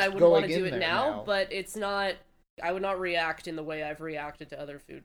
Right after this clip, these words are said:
Speaker 2: combinations. Like,
Speaker 1: You know what? I say that, and I would even, I would like to try that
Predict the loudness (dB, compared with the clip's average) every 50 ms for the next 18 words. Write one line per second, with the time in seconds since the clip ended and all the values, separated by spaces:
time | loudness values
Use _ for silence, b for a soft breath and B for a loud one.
0 | _ -16 -16 -16 -14 -14 -16 -16 -16 -16 -14 -14 -14 -12 -12 -10 -8 -10 -10 -12
1 | _ -6 -2 2 6 6 6 6 4 2 2 2 4 4 4 4 2 0 0 0
2 | -2 -2 -4 -6 -8 -8 -10 -12 -10 -6 -4 -4 -2 -2 -4 -6 -6 -10 -12 -6
3 | -2 -2 -2 -2 -4 -6 -4 -2 -2 -2 -4 -8